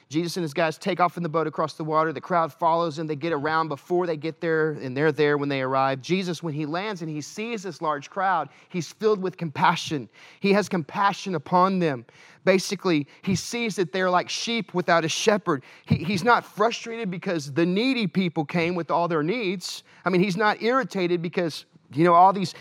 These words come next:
people are showing up, and, and these people obviously didn't have it together. They didn't look the part. They didn't act the part. He's, he's not frustrated about that. He's actually filled with compassion for them. He's filled with grace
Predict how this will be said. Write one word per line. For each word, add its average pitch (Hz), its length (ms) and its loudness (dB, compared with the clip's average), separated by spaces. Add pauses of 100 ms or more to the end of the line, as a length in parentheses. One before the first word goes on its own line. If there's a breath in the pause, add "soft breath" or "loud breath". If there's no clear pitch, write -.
(140 loud breath)
people 214 300 -2
are 156 80 2
showing 180 480 2
up, 208 320 0 (160 soft breath)
and, 160 160 -2
and 147 160 -2
these 220 160 -4
people 208 320 -6
obviously 202 420 0
didn't 196 320 0
have 226 260 2
it 175 120 -12
together. 190 420 -2
They 170 120 -4
didn't 180 240 -4
look 202 180 -4
the 196 80 -6
part. 208 400 0
They 202 80 -8
didn't 180 280 -4 (320 soft breath)
act 202 280 0
the 196 80 -4
part. 196 380 2
He's, 185 180 -4
he's 180 240 0
not 208 160 2
frustrated 202 480 2
about 160 240 0
that. 180 240 -4 (500 soft breath)
He's 190 220 -6
actually 208 380 -8
filled 190 200 -2
with 170 100 -6
compassion 160 640 -6
for 139 160 -12
them. 101 300 -8 (440 soft breath)
He's 160 220 -4
filled 196 280 0
with 147 160 -4
grace 147 760 -8